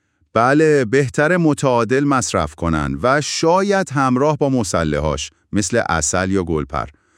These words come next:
مصرف خیلی زیادش، به خصوص میوهٔ تازه‌ش، به خاطر همون خاصیت قابض بودنش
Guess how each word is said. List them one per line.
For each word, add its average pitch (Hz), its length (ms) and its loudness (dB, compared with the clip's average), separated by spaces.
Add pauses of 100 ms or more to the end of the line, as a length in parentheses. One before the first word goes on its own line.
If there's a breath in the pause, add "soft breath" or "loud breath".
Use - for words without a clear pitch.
(240 soft breath)
مصرف 120 400 -2
خیلی 104 340 -2
زیادش، 95 560 0
به - 80 -8
خصوص 135 400 -4
میوهٔ 104 340 0
تازه‌ش، 98 540 -2 (240 soft breath)
به 98 60 -6
خاطر 104 300 -2
همون 117 260 0
خاصیت 95 480 -2 (120)
قابض 85 400 -2
بودنش 104 540 -4